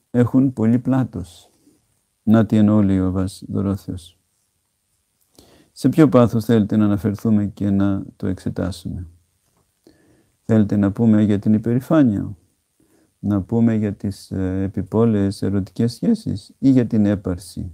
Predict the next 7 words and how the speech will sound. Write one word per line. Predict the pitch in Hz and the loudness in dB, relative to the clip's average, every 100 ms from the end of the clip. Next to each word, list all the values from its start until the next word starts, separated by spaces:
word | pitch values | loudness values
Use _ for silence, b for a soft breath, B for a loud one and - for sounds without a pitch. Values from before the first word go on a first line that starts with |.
| _ _ _ _ _ _ _ _ _ _ _ _ | _ _ _ _ _ _ _ _ _ _ _ _
επειδή | 101 92 107 104 | -6 -2 0 0
πέφτουμε | 104 101 101 95 | -2 -2 -2 -4
συχνά | - 104 101 95 | -4 -2 -2 -2
σε | 95 | -4
αυτή; | 95 - 90 82 _ _ _ _ _ _ _ _ _ _ _ _ _ _ _ _ _ _ _ | -8 -8 -10 -12 _ _ _ _ _ _ _ _ _ _ _ _ _ _ _ _ _ _ _
Από | 113 107 120 | -6 -2 4
έπαρση | 143 151 101 95 - 139 | 4 4 0 -2 -2 -2